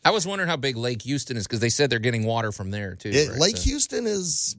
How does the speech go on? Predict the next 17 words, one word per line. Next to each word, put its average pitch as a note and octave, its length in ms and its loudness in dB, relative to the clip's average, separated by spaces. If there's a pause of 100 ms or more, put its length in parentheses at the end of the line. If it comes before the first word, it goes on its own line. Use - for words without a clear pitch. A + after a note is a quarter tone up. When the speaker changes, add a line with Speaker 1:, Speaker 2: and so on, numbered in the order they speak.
(220)
Speaker 1:
pretty G#2 220 -2
big. G2 120 -2
Speaker 2:
pretty G#3 760 2
impressive. B2 840 4
I G#2 60 0
Speaker 1:
Okay. A2+ 160 0
Speaker 2:
mean, D#3 160 2
it's - 180 0
not, F3+ 280 0 (100)
it's C#3 240 -2
not G3 160 2
an D#3+ 100 -2
inland D#3+ 460 0
sea, D#3+ 420 2
but A#2 200 0
it's F#3+ 200 -4
big. B2 460 0